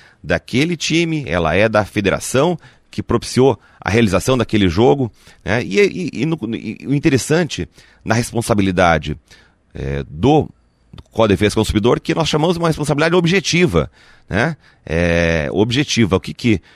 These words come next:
seria uma responsabilidade objetiva? Aquela que a gente não sequer precisa demonstrar culpa, né? Ah,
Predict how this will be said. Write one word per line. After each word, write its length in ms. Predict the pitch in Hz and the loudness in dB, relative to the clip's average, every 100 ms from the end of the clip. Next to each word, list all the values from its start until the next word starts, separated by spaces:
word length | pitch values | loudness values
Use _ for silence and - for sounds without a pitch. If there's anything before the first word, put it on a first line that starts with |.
| _ | _
seria 340 | - 117 151 | 0 4 4
uma 120 | 139 95 | 2 0
responsabilidade 640 | 95 117 - 104 107 107 | -2 -4 -2 0 2 0
objetiva? 520 | 98 98 - 82 76 - - | 0 0 0 -2 -2 -8 -12
Aquela 400 | - 147 202 208 | -8 -4 0 -2
que 80 | 214 | -2
a 20 | |
gente 140 | 208 196 | -4 0
não 180 | 220 180 | 2 2
sequer 480 | - - - 233 | 0 -4 0 0
precisa 340 | 240 214 220 214 | 0 -2 0 -2
demonstrar 440 | 208 208 - 208 | 2 0 0 -4
culpa, 420 | - 214 190 71 - _ _ _ | 0 0 2 0 -2 _ _ _
né? 180 | 92 165 - - | -4 -4 -6 -16
Ah, 420 | - 233 226 143 | -4 0 2 2